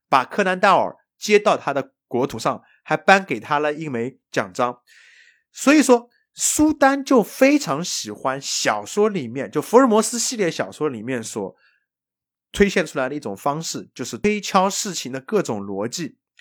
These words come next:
小说里面，就这部《瘟疫之夜》这部小说里面，也明显可以写，写到了一点：苏丹是把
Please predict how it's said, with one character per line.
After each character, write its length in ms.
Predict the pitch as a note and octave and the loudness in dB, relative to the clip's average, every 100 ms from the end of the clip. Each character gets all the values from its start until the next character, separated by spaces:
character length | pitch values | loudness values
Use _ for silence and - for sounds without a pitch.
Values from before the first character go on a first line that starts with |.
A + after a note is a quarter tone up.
| _ | _
小 200 | - F3+ | 0 0
说 140 | - D4+ | 4 2
里 140 | A3+ | 2
面， 200 | C#3+ A#2+ | -2 -6
就 100 | - | -8
这 160 | C3+ F#3+ | -2 0
部 120 | C3 | 0
《瘟 160 | A#2+ A3+ | -2 0
疫 180 | C4 C#4+ | 0 0
之 200 | F#3 B3 | -2 -2
夜》 140 | C4 G#3+ | -2 -2
这 80 | |
部 120 | D#3+ D3+ | -6 -8
小 200 | D3 - | -8 -4
说 120 | D#3+ | -4
里 140 | B2 | -4
面， 240 | A#2+ A#2+ _ | -6 -8 _
也 120 | C#3 | -10
明 300 | C3 C3+ F#3+ | -6 -6 -6
显 320 | A3+ C3+ G#2+ _ - | -4 -6 -6 _ -8
可 120 | D3 | -6
以 120 | E3 | -6
写， 360 | - - G#2+ _ | -8 -8 -10 _
写 260 | - - B2+ | -18 -6 -2
到 180 | A2+ G3 | 2 2
了 100 | C#3+ | 0
一 80 | D3+ | -6
点： 260 | B2+ G2 _ _ _ | -8 -8 _ _ _
苏 260 | - - A#3+ | -10 -8 -2
丹 260 | A#3+ A#3 | 0 0
是 200 | A#3 - | 0 -6
把 320 | F#3+ - A2+ | -6 -4 -6